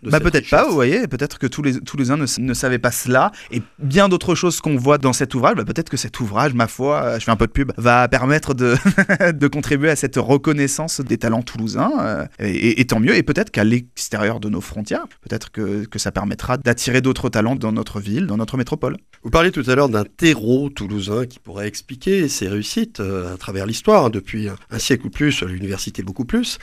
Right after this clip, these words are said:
Speaker 1: Mais est-ce qu'il y aurait aussi un certain état d'esprit,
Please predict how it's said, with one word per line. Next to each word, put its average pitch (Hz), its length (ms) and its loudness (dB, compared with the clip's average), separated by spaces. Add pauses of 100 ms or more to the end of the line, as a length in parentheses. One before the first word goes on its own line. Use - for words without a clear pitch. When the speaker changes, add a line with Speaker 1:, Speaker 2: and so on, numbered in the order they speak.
Speaker 1:
Mais 139 300 6
est-ce 175 180 -2
qu'il - 140 2
y - 20 6
aurait 202 160 6
aussi 180 640 0
un 117 120 2
certain 127 600 0
état 143 320 0
d'esprit, 117 760 -4